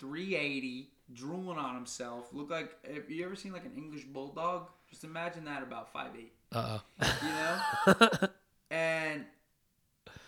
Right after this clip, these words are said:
Speaker 1: yo, she loved him, bro. That's the first time I ever saw my sister cry over a dude.
Speaker 2: She's tough, though. Like, I feel like she
Speaker 1: Yeah.
Speaker 2: needed someone like
Speaker 1: And
Speaker 2: that.
Speaker 1: she's a pit bull. Like,
Speaker 2: Yeah.
Speaker 1: yo, and she loved that.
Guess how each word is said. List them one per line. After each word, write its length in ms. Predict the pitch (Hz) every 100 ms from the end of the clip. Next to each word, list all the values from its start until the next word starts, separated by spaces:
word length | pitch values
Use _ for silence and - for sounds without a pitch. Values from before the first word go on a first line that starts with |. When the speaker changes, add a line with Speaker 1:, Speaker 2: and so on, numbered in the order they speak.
| -
Speaker 1:
yo, 140 | 180 190
she 180 | - 151
loved 420 | 143 156 196 160
him, 140 | 135 113
bro. 80 | 123 113 - - -
That's 140 | - -
the 100 | 220
first 340 | - 196 202
time 100 | 202 190
I 40 | 156
ever 140 | 175
saw 180 | 180 185
my 120 | 170
sister 280 | 165 175 165
cry 300 | - - 156
over 240 | 170 160 147
a 100 | 135 131
dude. 460 | - 180 190 170 - -
Speaker 2:
She's 280 | - 156 143
tough, 300 | - 135 -
though. 300 | 107 104 104 -
Like, 180 | 113 107
I 40 |
feel 180 | 107 143
like 60 | 123
she 100 | 120
Speaker 1:
Yeah. 60 |
Speaker 2:
needed 280 | 117 127 107
someone 360 | - 107 104 104
like 140 | 101
Speaker 1:
And 60 | -
Speaker 2:
that. 200 | 107 101
Speaker 1:
she's 80 | 233
a 40 |
pit 400 | - - 269 -
bull. 320 | 202 185 160 143
Like, 200 | - - - - _
Speaker 2:
Yeah. 380 | 117 110 110 101
Speaker 1:
yo, 160 | 226 233
and 100 | 190
she 220 | - 214
loved 680 | 190 208 226 254 254 226 185
that. 500 | 220 220 208 175 156